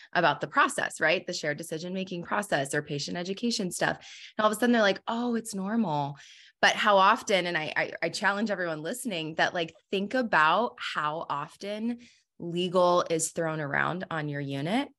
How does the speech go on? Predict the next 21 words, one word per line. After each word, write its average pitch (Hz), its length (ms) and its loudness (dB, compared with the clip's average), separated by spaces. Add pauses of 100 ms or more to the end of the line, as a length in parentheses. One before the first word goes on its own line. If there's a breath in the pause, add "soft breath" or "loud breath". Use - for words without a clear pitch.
(120)
as 170 260 4
that 175 180 4
excuse. 147 520 -4
And 160 80 -8
I 160 100 -2
love 151 280 0
that 156 120 -6
you 147 120 -6
framed 156 380 -6
it - 160 -2
that 220 200 0
way, 233 220 0
that 196 160 0
it's 156 180 -4
like 160 180 -6
this, 151 280 -6 (380 loud breath)
it's 165 200 -2 (540)
sort 247 240 4
of 202 140 2
this, 175 260 6
like, 151 400 2